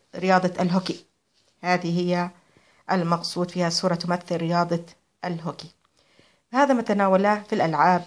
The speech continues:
الأولمبية. هذه الصور ملخص لأهم المعلومات. دعونا الآن نتعرف إلى درسنا لهذا اليوم، آه، المعجم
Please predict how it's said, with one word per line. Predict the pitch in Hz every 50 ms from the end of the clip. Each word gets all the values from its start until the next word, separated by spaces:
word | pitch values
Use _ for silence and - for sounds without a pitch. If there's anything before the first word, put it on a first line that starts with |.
| - -
الأولمبية. | 214 226 220 - 170 170 180 185 190 180 180 185 151 - - - - _ _ -
هذه | 190 180 185
الصور | 180 185 - 196 190 185 185 - - - - _ -
ملخص | 185 214 - - - - 233 - 185
لأهم | 160 - 190 202 208 196 185
المعلومات. | 175 175 180 175 165 170 170 151 - - - - - _ - - - - -
دعونا | 302 392 427 330 214
الآن | - - 147 180 196 226 240
نتعرف | 196 180 - 175 190 196 185 185 185 -
إلى | - 175 156 151
درسنا | 160 196 196 202 - 147 151
لهذا | 156 165 175 208 202 180 180
اليوم، | 175 175 196 202 214 220 220 214 214 - - - - - - -
آه، | - 185 185 180 190
المعجم | 202 208 208 220 220 208 185 - 196 185 185